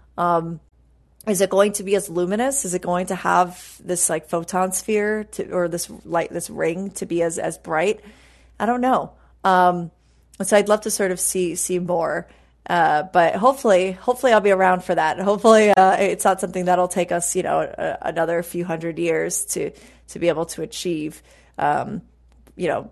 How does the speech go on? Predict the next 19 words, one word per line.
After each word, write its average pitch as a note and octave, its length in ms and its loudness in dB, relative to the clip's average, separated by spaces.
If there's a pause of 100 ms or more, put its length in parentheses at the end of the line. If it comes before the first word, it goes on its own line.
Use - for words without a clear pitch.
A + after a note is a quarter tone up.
(120)
well, F3 160 0
actually, E3 540 -2 (240)
uh, D4 60 -4
I F4 180 2
guess F4+ 220 -6
we'll A3 100 -8
just A#3 160 -8
say - 100 -2
a D#3 60 -2
hundred E3 360 -8
years E3 240 -6
from D#3+ 220 -14
when E3+ 340 -8
I, E3 140 -4
it E3+ 100 -6
was E3+ 140 -10
first, E3+ 260 -10 (220)
you E3+ 80 -10
know, D3+ 280 -8